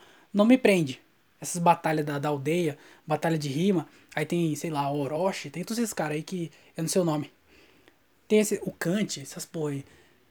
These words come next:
Eu conheço porque as pessoas que eu conheço gostam, então eu sei o nome de um ou outro. Não, não gosto, não é um bagulho que me interessa. Sabe o que eu faço? Não assisto.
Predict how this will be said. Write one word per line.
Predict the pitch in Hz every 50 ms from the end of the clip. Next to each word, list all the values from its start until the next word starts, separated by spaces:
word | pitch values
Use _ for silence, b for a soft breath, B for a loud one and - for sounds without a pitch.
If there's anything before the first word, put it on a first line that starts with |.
| _ _ _ _ _ _ _ _ _ _ _ _ _ _ _ _
Eu | - 175
conheço | - 208 185 190 190
porque | - 202 185 202 196 185 170 165 - - _ _ _ - _
as | - -
pessoas | - 175 - - 175
que | - -
eu | -
conheço | - 165 165 -
gostam, | 185 160 151 147 - - _
então | - 160 156 160 170 165 147 143 139 - _ _ _
eu | - -
sei | 151 - 170 160
o | 156
nome | 160 160 160 160
de | 151 143 156
um | 160 170
ou | 170
outro. | 156 143 139 - - - _ _ _ _ _ _ _ _ _ _ _ _ _ _ _ _ _ _ _ _ _ _ _ _ _ _ _ _ _ _ _
Não, | - 220 226 240 247 233 214
não | 214 226 247 254 240
gosto, | 196 196 214 240 240 - 262
não | 240
é | 240
um | 240
bagulho | 233 233 214 208
que | - 226
me | 233
interessa. | 220 - 220 175 156 151 - - - - _ _ _ _ _ _ _ _ _
Sabe | _ - 240 214
o | 196
que | -
eu | 175
faço? | - 233 220 202 - - - _
Não | 226 240 254 262
assisto. | 262 - - 247 - - -